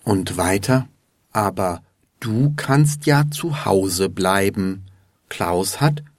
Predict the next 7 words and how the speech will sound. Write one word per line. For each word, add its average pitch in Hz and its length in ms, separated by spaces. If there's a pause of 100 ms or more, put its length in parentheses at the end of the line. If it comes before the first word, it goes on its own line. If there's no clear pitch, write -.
so - 400
Sarah, 82 560 (460)
die 101 160
Möglichkeit, 107 1080
wenn 107 220
er 87 360
will, 113 380